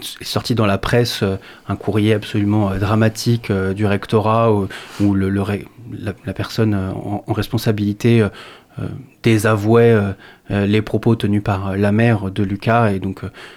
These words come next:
voilà, il menaçait de l'attaquer en justice. Euh, ça a provoqué quand même de, de grosses ré-, réactions dans le milieu politique. Beaucoup de, de personnalités politiques se sont saisies de la question du harcèlement scolaire. C'est remonté, euh,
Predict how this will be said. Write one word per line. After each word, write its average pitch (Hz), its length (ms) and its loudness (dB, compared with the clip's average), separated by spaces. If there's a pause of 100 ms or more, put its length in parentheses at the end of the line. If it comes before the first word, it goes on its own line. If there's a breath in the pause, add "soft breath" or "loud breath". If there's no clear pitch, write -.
voilà, 95 140 -2
il 92 80 -2
menaçait 95 320 -2
de 107 60 0
l'attaquer 101 280 -2
en 98 140 0
justice. 147 520 -2 (300 loud breath)
Euh, 110 140 2
ça 104 220 2
a - 20 2 (440)
provoqué 113 380 2
quand 113 140 2
même 110 180 4
de, 104 140 0
de 104 100 -2
grosses 139 240 2
ré-, 131 380 0
réactions 123 440 2
dans 117 100 4
le 107 60 4
milieu 104 180 2
politique. 110 540 -2
Beaucoup 117 280 2
de, 113 180 2 (240 loud breath)
de 117 60 -10
personnalités 110 460 0
politiques 110 360 -2
se 110 120 -2
sont 107 200 -4
saisies 139 400 2
de 151 80 -2
la 113 60 0
question 117 340 -2
du 110 100 2
harcèlement 107 360 -2
scolaire. 131 440 2
C'est 107 200 -4
remonté, 107 380 0
euh, - 20 2